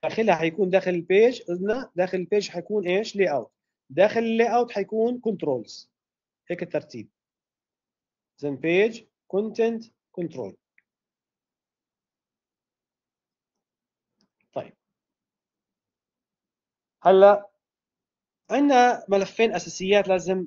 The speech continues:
هدول نتعامل معهم، آه، بكل التطبيقات. هدول زي مفتاح، المفتاح أو المين كود اللي حنحطه للتطبيق، اللي هو اسمه مين بيج اكس ام ال أو زامل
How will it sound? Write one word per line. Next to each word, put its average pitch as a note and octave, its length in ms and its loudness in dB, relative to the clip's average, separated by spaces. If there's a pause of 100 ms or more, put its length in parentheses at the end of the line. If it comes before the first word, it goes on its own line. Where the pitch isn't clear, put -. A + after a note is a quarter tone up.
هدول F3+ 200 -2
نتعامل E3 300 -4
معهم، E3 560 -4
آه، C3 480 -8 (420)
بكل G3 240 -8
التطبيقات. D#3 680 -4 (280)
هدول G3 280 -4
زي F3+ 100 -6
مفتاح، F#3+ 420 -4
المفتاح D3+ 840 -6
أو D#3 120 -2
المين F#3+ 480 0 (680)
كود F#3 260 -2
اللي E3+ 120 -6
حنحطه E3+ 880 -6
للتطبيق، D3+ 560 -10 (120)
اللي D#3+ 100 -8
هو F#3+ 120 -2
اسمه D#3+ 240 -8
مين E3+ 220 -2
بيج F3 360 -6 (140)
اكس - 200 -16
ام - 160 -8
ال G#3 180 -6 (800)
أو B2+ 60 -12
زامل D#3+ 440 -2